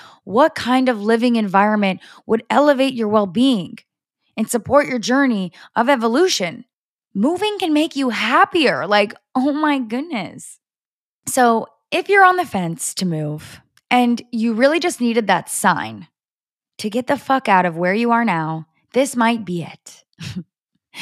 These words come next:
Of course, you are a sovereign being, and I genuinely, I genuinely always want you to listen to your intuition.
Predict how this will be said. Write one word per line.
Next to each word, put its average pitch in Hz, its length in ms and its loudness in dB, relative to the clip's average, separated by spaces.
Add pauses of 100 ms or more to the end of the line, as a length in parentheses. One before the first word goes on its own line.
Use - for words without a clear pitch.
(360)
Of 196 100 -10
course, 240 260 2
you 220 120 -2
are 254 100 4
a 277 60 0
sovereign 180 440 -2
being, 202 400 -2 (280)
and 208 100 -2
I 196 80 0
genuinely, 220 800 -2 (200)
I 196 40 -10
genuinely 233 880 2 (140)
always 208 500 4
want 185 320 0
you 185 140 -4
to 170 160 -6
listen 175 320 -4
to 160 80 -6
your 170 100 -4
intuition. 160 720 -8